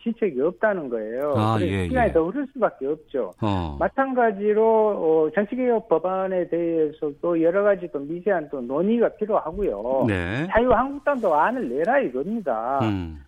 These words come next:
Speaker 1: 이제 그런 과정에서 논의가 저는 중첩될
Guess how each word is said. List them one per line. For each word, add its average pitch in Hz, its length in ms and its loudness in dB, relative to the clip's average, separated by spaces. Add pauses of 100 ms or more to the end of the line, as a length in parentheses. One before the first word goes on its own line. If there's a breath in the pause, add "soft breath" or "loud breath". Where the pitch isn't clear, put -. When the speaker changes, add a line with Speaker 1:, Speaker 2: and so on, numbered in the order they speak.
(120)
Speaker 1:
이제 165 140 0
그런 247 220 0
과정에서 233 840 0
논의가 196 420 0 (120)
저는 156 240 -6
중첩될 135 560 -4